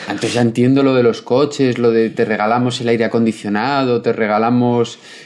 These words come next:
eh, por un euro más, te damos todo este equipamiento de serie y,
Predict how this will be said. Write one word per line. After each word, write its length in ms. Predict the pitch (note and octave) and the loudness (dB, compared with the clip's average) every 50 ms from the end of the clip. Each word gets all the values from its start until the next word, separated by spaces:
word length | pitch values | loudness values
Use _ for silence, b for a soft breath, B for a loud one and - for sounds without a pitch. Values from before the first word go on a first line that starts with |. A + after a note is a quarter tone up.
| B B | B B
eh, 400 | - A#2 A#2+ A#2 A#2 A2+ A2+ A2 - | -4 0 0 2 2 2 0 -2 -2
por 140 | - A#2+ | 0 2
un 100 | C3 C#3 | 2 4
euro 240 | D3 D3+ D3 C#3 C3+ | 4 4 4 4 4
más, 340 | B2 C3+ C#3+ D3+ C#3+ B2+ - | 2 2 0 0 -2 -6 -4
te 140 | - D3 C3+ C3 | -2 0 0 2
damos 340 | B2+ B2+ B2 C3+ C3 C3+ | 2 2 2 0 0 -2
todo 140 | - C3+ C3 | -2 -2 0
este 220 | C3 B2+ - - A2 | 0 -2 -4 -4 -2
equipamiento 600 | A#2 B2+ B2 A2+ A2+ A#2+ B2 C3 B2+ C3+ B2+ A#2 | -2 -2 -2 0 0 0 0 0 0 2 2 2
de 140 | A2+ G#2+ | 2 2
serie 640 | G#2 - A#2+ B2+ D3 D3 C#3 C3+ C3 B2+ B2 A#2+ B2 | 0 0 -2 0 2 2 2 2 0 0 0 -2 -2
y, 200 | A#2+ A2+ F#2 - | -4 -4 -6 -8